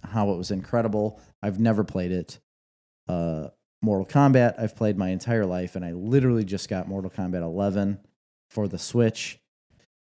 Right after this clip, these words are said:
Oh boy, I've been playing that story. There's a storyline for that game that is pretty in-depth, and I've been playing the crap out of that.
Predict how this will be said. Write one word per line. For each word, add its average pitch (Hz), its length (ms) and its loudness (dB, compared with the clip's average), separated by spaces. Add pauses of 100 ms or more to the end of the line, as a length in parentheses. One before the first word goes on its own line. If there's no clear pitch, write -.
(140)
Oh 107 260 -2
boy, 101 320 -4
I've 90 80 -4
been 98 120 -4
playing 110 280 0
that 110 180 2
story. 101 520 -2
There's 104 180 0
a 90 40 -4
storyline 92 720 2 (160)
for 98 100 0
that 90 200 2
game 90 300 0
that 87 220 -2
is 87 300 -8
pretty 113 360 0
in-depth, 95 560 0 (500)
and 95 100 -6
I've 90 60 -4
been 85 160 -6
playing 98 240 -2
the 90 60 -4
crap 92 320 -2
out 90 80 -2
of 87 80 -2
that. 92 500 -2